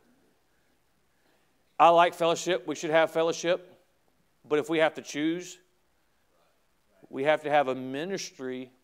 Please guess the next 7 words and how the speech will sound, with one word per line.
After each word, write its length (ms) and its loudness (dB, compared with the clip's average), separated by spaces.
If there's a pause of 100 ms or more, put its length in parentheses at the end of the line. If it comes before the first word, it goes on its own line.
(1200)
that 440 2 (1300)
preaches 360 -4
the 80 -8
gospel. 320 2
By 80 0
the 100 -2
way, 180 0